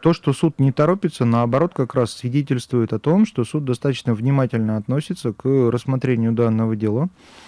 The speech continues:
И судья, который рассматривает данное дело, известен в юридическом сообществе как очень внимательный, дотошный специалист.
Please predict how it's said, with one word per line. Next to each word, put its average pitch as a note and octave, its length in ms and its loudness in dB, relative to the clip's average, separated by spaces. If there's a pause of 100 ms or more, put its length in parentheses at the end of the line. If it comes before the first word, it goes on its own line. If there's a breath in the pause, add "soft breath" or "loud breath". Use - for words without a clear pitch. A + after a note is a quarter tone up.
(720 loud breath)
И D3+ 340 2
судья, C#3 440 2
который B2+ 600 2
рассматривает B2 680 0
данное A#2+ 400 2
дело, A2+ 640 0
известен B2 760 2
в A2+ 180 2
юридическом A#2+ 680 0
сообществе B2 520 -2
как - 280 -4
очень A#2 300 0
внимательный, B2 840 2
дотошный B2 580 0
специалист. A#2 640 -2